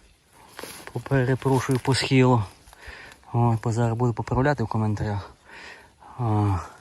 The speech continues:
так, тамо роги ті, що ми знайшли. Ось тамо, що їх там знайшов. Йдемо сюди в цей бік. Туди ми пройшли,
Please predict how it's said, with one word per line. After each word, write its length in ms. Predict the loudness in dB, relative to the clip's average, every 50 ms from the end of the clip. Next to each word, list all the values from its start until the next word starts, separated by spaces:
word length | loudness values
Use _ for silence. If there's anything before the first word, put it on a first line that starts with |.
| -20 _ -20 -20 _ _ _ -20 -20 -20 _ -20 -12 _
так, 260 | -4 -4 -4 -4 -8 -6
тамо 400 | -4 -2 -2 0 -2 -2 -4 -6 -10 -14 -16 -16 -16 -10 -8
роги 440 | -4 0 0 2 2 2 0 0 0
ті, 140 | 0 -2
що 140 | -2 -2 0
ми 120 | 0 0 2
знайшли. 440 | 2 2 2 2 4 4 4 4 4 -2 -12 -20 -20 -20 -20 _ _ _ _ -20 -20 -20 -20 -20 -20 -8 -4
Ось 180 | -4 -4 -4
тамо, 380 | -2 -2 0 0 2 0 0 -2 -6 -10 -20 -20 -20 -10
що 100 | -6 -4
їх 280 | -2 -2 -2 -4 -6 -4
там 260 | -2 0 0 0 -2 -6 -14 -18 -6 -2
знайшов. 440 | -2 0 0 0 0 0 -2 -2 -4 -10 -14 -14 -12 -12 -12 -14 -14 -16 -16 -16 -18 -16 -16 -16 -16 -14 -16 -10 -8
Йдемо 400 | -6 -4 0 2 2 2 2 0
сюди 260 | 0 -2 -2 -2 -2
в 40 | -2
цей 200 | -2 -2 -4 -4
бік. 340 | -2 -2 -2 -4 -4 -6 -10 -12 -16 -18 -20 -20 -20 -20 -20 -20 -20 -20 -20 -20 -20 -20 _ _
Туди 260 | -8 -6 -2 0 2
ми 140 | 2 2 0
пройшли, 460 | 0 -2 -2 -2 -2 0 0 -2 -2